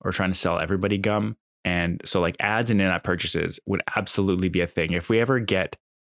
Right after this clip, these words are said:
to the point where people can drop in virtually in person, like, basically full body walk around in a virtual environment,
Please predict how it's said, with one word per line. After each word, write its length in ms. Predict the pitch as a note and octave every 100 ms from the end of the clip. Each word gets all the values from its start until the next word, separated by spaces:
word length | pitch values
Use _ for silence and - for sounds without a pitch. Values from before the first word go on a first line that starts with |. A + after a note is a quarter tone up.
| -
to 80 | -
the 80 | G2
point 320 | - G2+ D#2
where 200 | F2 E2+
people 340 | - G#2 F#2+
can 280 | F#2 G2 F2
drop 280 | D#2+ F2+ F#2+
in 160 | G2+ F2+
virtually 480 | F#2 - F2+ F2
in 120 | G2+ A2+
person, 540 | - G#2 - F#2 F2
like, 180 | F2 E2+
basically 360 | G#2 G#2 G2
full 240 | E2+ G#2+ G2
body 360 | F#2+ F2+ F2+
walk 300 | F2 F2 F#2
around 400 | F2+ F2 F2 F2+
in 160 | - G2
a 60 | F#2+
virtual 320 | G2 A2+ A2
environment, 500 | A2 A2+ A#2 A#2